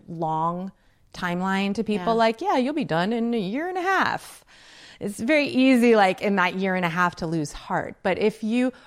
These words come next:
Speaker 1: are taking these manageable bites and getting a response, and, you know, it, it, it is, it's a muscle, and it, you know, you're, you're definitely working it more that way. And, uh, yeah, I just, I think that if you, if you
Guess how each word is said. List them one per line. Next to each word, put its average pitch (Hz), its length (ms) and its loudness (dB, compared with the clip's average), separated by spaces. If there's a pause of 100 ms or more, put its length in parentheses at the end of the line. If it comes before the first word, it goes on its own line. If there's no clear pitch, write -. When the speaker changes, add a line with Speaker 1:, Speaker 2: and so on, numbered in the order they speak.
Speaker 1:
are 202 80 -2
taking 269 320 0
these 208 180 0
manageable 175 520 -2
bites 175 600 -2 (240)
and 196 160 -4
getting 175 280 -2
a 202 40 -2
response, 170 1000 -6
and, 175 340 -4 (260)
you 214 80 -6
know, 175 160 2
it, - 260 -8
it, 202 480 -2
it 240 180 0
is, 180 280 0
it's 180 160 -6
a 190 60 -2
muscle, 185 440 -4
and 160 240 -6
it, 160 220 -6 (140)
you 156 180 -14
know, 151 140 -8
you're, 156 340 -8
you're 170 140 -10
definitely 180 340 -8
working 156 500 -10
it - 200 -12 (160)
more - 480 -12 (220)
that 165 200 -12
way. 165 340 -10 (480)
And, 180 420 -4
uh, 175 340 0
yeah, 311 180 -4
I 277 140 0
just, 277 280 -6 (120)
I 233 120 -4
think 277 380 -2
that 214 300 -2 (480)
if 240 180 -6
you, 254 320 0
if 220 100 -12
you 262 240 -4